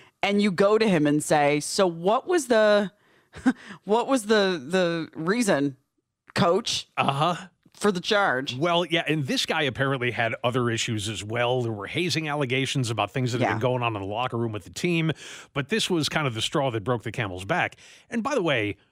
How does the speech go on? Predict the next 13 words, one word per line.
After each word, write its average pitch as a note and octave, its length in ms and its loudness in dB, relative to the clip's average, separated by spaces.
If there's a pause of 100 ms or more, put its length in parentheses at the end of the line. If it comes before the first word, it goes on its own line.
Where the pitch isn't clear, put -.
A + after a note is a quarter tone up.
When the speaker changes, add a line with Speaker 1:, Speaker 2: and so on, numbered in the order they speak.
(320)
Speaker 2:
I G#3+ 80 -2
mean, G#3 140 0
not A#3+ 180 -2
that F#3 120 -4
this E3 180 0
is C#3+ 320 0
a C3+ 80 0
central D#3 500 0
issue C3 300 -2
to B2 80 -2
the G2+ 100 -6
story, G#2 500 -4 (280)
but E3+ 180 -2